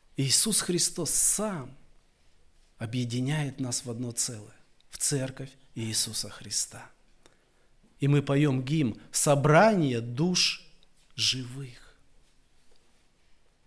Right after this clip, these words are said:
Это то, что Господь для нас сделал. Наша душа,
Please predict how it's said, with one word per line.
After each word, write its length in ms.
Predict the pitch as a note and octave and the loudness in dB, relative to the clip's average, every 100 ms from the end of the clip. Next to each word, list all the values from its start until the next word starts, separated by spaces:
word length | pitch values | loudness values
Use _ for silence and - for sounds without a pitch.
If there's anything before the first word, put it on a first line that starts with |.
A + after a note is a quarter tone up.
| _ _ - - | _ _ -20 -14
Это 240 | A#2 A#2 A2+ | -10 -8 -10
то, 380 | - C3 D3+ - - | -8 -8 -8 -12 -18
что 220 | - A2+ | -12 -10
Господь 540 | G#2+ - - A2+ A2 - - - _ _ _ - | -8 -8 -8 -12 -14 -18 -20 -20 _ _ _ -12
для 200 | A2 A2 | -6 -4
нас 220 | A2 G#2+ | -4 -4
сделал. 480 | G#2+ A2+ G#2+ G#2+ - _ _ _ _ _ _ _ _ - A2+ - - | -8 -10 -14 -18 -20 _ _ _ _ _ _ _ _ -18 -18 -18 -12
Наша 400 | A#2+ A2+ - A2 - - | -6 -2 -2 -4 -12 -16
душа, 560 | A#2+ A2+ - - G#2+ | -12 -6 -2 -2 -4